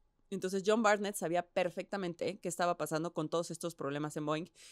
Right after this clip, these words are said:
y en el dos mil dieciséis estaba tan presionado por su trabajo que renuncia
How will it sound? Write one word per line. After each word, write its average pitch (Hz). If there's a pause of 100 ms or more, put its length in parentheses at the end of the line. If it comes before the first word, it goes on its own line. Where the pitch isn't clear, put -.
(140)
y 185
en 190
el 180
dos 180
mil 214
dieciséis 185
estaba 165
tan 202
presionado 190
por 165
su 160
trabajo 160
que 196
renuncia 185